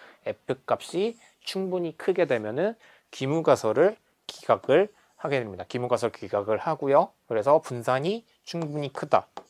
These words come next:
두 집단 간의 평균이 충분히 크다라는 것을 말씀을 드릴 수가 있습니다. 그래서 뭐 예시를 들면은 공장 라인별 분량률은 뭐 동일하다. 동일한지 안, 동일하지 않은지는 이 F 테스트를 통해서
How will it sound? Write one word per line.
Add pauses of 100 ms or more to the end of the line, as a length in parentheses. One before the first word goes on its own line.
(280)
두
집단
간의
평균이
충분히
크다라는
것을 (360)
말씀을
드릴
수가
있습니다. (140)
그래서
뭐
예시를
들면은 (400)
공장
라인별
분량률은
뭐
동일하다. (440)
동일한지
안, (140)
동일하지
않은지는 (440)
이 (480)
F (120)
테스트를
통해서